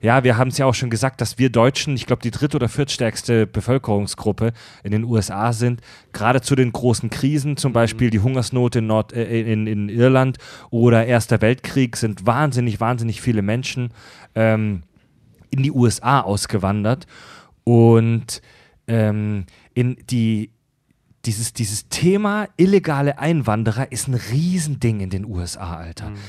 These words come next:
Speaker 1: Das ist ein riesen verficktes Thema. Also bes-, äh, b-, besonders, was die Einwanderer aus Mexiko angeht.
Speaker 2: Zuletzt
Speaker 1: Ja?
Speaker 2: wieder
Speaker 1: Die
Speaker 2: sehr
Speaker 1: sind,
Speaker 2: verstärkt, also dass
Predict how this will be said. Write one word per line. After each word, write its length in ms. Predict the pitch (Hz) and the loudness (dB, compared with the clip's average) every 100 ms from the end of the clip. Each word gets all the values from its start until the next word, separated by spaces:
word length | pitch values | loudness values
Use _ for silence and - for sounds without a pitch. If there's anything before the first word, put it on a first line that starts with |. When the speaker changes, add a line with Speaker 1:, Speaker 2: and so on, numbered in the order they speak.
| 104 _ | -20 _
Speaker 1:
Das 180 | 104 120 | -8 -4
ist 140 | 160 | -4
ein 80 | 170 | -4
riesen 480 | 123 160 226 220 220 | -4 -2 -2 -2 -6
verficktes 640 | - 135 - 170 - 151 | -8 -4 -4 -4 -4 -6
Thema. 440 | - 120 104 87 85 - - - | -4 -2 0 -2 -6 -14 -20 -8
Also 180 | 123 120 | -2 -2
bes-, 300 | 120 127 107 - - | 2 0 0 -8 -8
äh, 220 | 143 123 | -2 -2
b-, 300 | 113 - - - | -2 -10 -16 -4
besonders, 760 | 120 98 165 226 139 139 - | -2 2 2 4 2 2 0
was 220 | 120 123 - | -2 -2 -2
die 240 | 135 135 | -4 -4
Einwanderer 560 | 120 143 147 143 127 117 | -2 0 0 0 -2 -4
aus 160 | 117 | -6
Mexiko 680 | 113 123 - - 113 - 95 | -2 -2 -4 -8 -6 -2 -2
angeht. 560 | 90 92 87 87 82 - | -2 -4 -4 -4 -6 -12
Speaker 2:
Zuletzt 580 | - 147 - 123 - - | -8 -2 0 0 -2 -8
Speaker 1:
Ja? 60 | |
Speaker 2:
wieder 240 | 139 135 131 | -4 -2 -4
Speaker 1:
Die 60 | |
Speaker 2:
sehr 260 | 113 123 139 | -2 0 2
Speaker 1:
sind, 100 | 139 | 2
Speaker 2:
verstärkt, 500 | 147 - 139 123 117 | 2 -2 -2 -2 -4
also 160 | 107 107 | -8 -10
dass 200 | 104 | -12